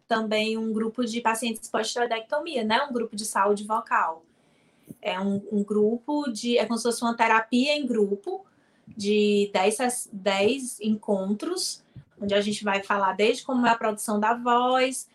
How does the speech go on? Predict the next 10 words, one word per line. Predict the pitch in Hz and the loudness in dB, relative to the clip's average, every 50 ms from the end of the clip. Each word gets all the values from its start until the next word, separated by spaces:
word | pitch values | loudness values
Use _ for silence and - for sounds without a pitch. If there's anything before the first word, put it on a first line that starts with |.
| _ _ _ | _ _ _
até | - - 202 226 - - 247 233 240 254 277 285 - | 0 2 2 4 4 4 4 6 6 6 4 2 4
exercícios | - 240 226 220 233 247 262 - - - 262 254 262 262 262 - 285 277 247 233 226 226 _ | 2 2 4 4 2 0 0 -2 -6 -4 -2 -2 -2 -2 -4 -6 -6 -6 -6 -6 -8 -8 _
pra | - 233 226 220 226 | 2 4 4 4 4
trabalhar | - 240 226 226 226 233 214 214 | 2 2 2 2 4 4 4 4
a | 233 | 2
saúde | - - 302 269 269 269 262 262 302 294 294 294 | 2 2 4 4 4 4 2 0 -4 -6 -6 -2
da | 254 262 269 | 0 0 0
voz | 254 240 233 226 226 240 240 226 | 0 2 0 2 2 0 0 0
das | 226 220 220 - | -2 -2 -2 -2
pacientes, | 254 247 240 - 240 220 226 220 - - - | -4 -6 -4 -4 -6 -6 -6 -8 -10 -12 -12